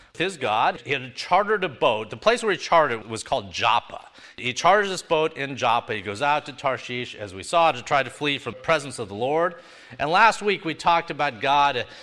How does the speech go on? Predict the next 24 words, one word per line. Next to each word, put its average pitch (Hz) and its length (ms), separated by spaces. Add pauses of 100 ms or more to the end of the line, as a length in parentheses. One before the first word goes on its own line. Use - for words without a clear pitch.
(140)
as 120 300
omnipresent. 170 960 (340)
And, 190 120
you 202 120
know, 202 100
one 269 220
of 247 60
the 226 60
conclusions 175 760
of 127 160
God 170 320
being 151 220
everywhere 170 720 (580)
is 180 140
that 214 160
there's 208 200
nowhere 226 540
you 240 240
can 269 220
go 160 320
that 254 160
he 165 180
is 208 140
not. 302 480